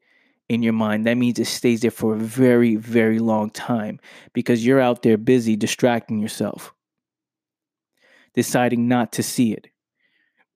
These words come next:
And as you see it growing, you look for other easy ways to numb the pain and ignore the pain.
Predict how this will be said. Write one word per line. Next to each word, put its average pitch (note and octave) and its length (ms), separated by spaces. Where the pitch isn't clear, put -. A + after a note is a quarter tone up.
And A#2+ 160
as A#2 140
you A#2+ 80
see D3 260
it B2+ 120
growing, B2 520
you B2 120
look B2+ 180
for - 240
other C3 240
easy A#2+ 320
ways A2+ 440
to A2 420
numb A#2+ 420
the A2+ 100
pain A#2 360
and G#2+ 80
ignore A2+ 380
the G#2+ 100
pain. A2 420